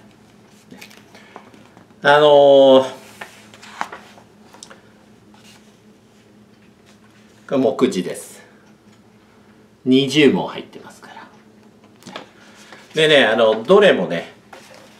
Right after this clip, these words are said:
これ、あのー、僕がね、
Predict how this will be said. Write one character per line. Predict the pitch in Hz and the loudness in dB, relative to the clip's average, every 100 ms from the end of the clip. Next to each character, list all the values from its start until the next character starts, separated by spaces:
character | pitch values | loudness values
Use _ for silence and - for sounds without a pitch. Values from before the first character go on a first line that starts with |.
| _ _ _ | _ _ _
こ | 131 | 0
れ、 | 123 | 2
あ | 110 | 0
の | 110 | 0
ー、 | 107 101 98 98 98 95 95 - - _ _ _ _ _ _ | -2 -2 -2 -2 -2 -2 -2 -4 -14 _ _ _ _ _ _
僕 | 151 170 135 | -2 0 0
が | 95 | 0
ね、 | 92 92 85 | -2 -4 -6